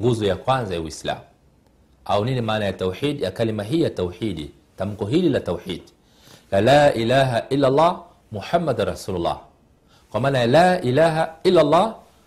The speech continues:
hakuna mola apasaye kuabudiwa kwa haki isipokuwa Allah. Maana yake ni kwamba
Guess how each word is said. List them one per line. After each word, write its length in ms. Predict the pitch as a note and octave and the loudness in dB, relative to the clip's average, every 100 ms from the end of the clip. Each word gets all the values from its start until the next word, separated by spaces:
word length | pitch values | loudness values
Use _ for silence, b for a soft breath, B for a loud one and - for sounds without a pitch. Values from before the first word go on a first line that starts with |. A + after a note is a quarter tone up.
| b b b _ _ | b b b _ _
hakuna 360 | G#2 G#2+ B2+ B2 | -10 -4 -2 2
mola 280 | D#3 D#3 | 4 4
apasaye 380 | C#3 B2+ - C#3+ | 4 0 -2 -2
kuabudiwa 420 | C3 A2+ A#2 B2 | 0 -2 0 0
kwa 160 | A#2+ A2+ | 0 -2
haki 320 | G2+ E3+ - | -4 -8 -6
isipokuwa 500 | A#2 - G2 - G#2 | -10 -8 -8 -4 0
Allah. 280 | D3 F3+ - - _ | 0 0 -2 -10 _
Maana 300 | G#2 G#2 G#2+ | -10 -6 -2
yake 300 | A#2 E3+ E3+ | -2 -2 -4
ni 100 | A#2+ | -10
kwamba 420 | G2+ G2 F2+ G#2+ | -4 -4 -2 -6